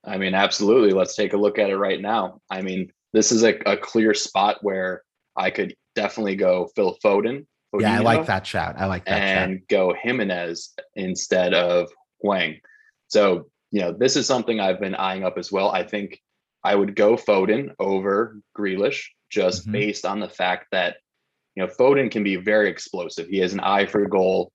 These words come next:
Speaker 1: When he plays, his stats are off the charts, and he's just kind of coming into the squad. He looked really spry versus, um, versus Liverpool, and Pep trusts him in those big games.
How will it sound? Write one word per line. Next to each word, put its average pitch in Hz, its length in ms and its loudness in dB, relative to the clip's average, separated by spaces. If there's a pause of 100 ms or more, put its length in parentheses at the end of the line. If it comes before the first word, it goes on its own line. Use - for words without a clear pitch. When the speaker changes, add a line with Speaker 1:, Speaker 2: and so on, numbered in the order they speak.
(180)
Speaker 1:
When 101 140 -2
he 101 100 2
plays, 98 420 -2
his 92 160 -6
stats 92 340 -4
are 85 100 -8
off 92 260 -2
the 87 240 -6 (180)
charts, - 580 -2 (200)
and 87 240 -2
he's 92 200 -2
just 95 280 2
kind 90 200 -2
of 85 100 -4
coming 98 280 -2
into 90 220 -6
the 85 80 -2
squad. 95 480 0 (240)
He 104 120 0
looked 110 280 2
really 98 340 4
spry 92 640 -2 (320)
versus, 92 500 -4
um, 87 500 -6
versus 95 280 0
Liverpool, 98 580 4
and 90 200 -4 (380)
Pep - 220 0
trusts - 380 -2
him 92 180 -6
in 90 140 -8
those 87 220 -4
big 92 280 -6
games. 95 440 -6